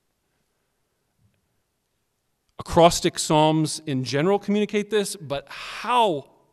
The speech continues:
well does this psalm communicate it? Exceptionally. Verses eight, nine, and ten. Look again with me at these beautiful, glorious verses. "Oh, taste and see that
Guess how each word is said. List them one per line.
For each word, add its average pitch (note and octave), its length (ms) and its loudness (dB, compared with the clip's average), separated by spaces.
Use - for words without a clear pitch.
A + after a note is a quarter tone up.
well D3 720 -2
does C3 240 -8
this F#3 260 -4
psalm G#3 320 -2
communicate G#3 500 -6
it? G3+ 240 -6
Exceptionally. - 920 -12
Verses C3+ 380 -2
eight, D3+ 300 -2
nine, C#3 320 0
and B2+ 120 -4
ten. A#2 320 -6
Look C3 300 -10
again B2+ 380 -8
with B2 240 -6
me B2 200 -4
at B2+ 200 -8
these C3 300 -4
beautiful, D3 680 -2
glorious C3 640 -4
verses. - 600 -12
"Oh, E3 200 4
taste - 680 -6
and A#2+ 260 -10
see B2+ 540 -8
that B2+ 420 -6